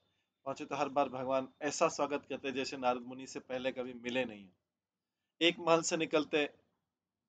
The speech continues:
और दूसरे महल में जाते तो नारद मुनि, भगवान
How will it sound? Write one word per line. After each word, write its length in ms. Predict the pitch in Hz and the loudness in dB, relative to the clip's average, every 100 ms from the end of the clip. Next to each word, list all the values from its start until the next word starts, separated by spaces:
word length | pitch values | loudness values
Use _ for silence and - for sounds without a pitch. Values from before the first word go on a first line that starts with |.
| _ _ | _ _
और 320 | 139 131 - - | 6 6 4 -8
दूसरे 280 | 151 151 170 | -8 -2 2
महल 180 | 160 160 | 4 4
में 120 | 156 | 4
जाते 260 | 139 139 | 4 2
तो 100 | 151 | -6
नारद 300 | 147 147 151 | 4 4 4
मुनि, 220 | 135 143 147 _ _ _ _ _ | -4 -12 -12 _ _ _ _ _
भगवान 340 | 143 139 151 | -6 0 0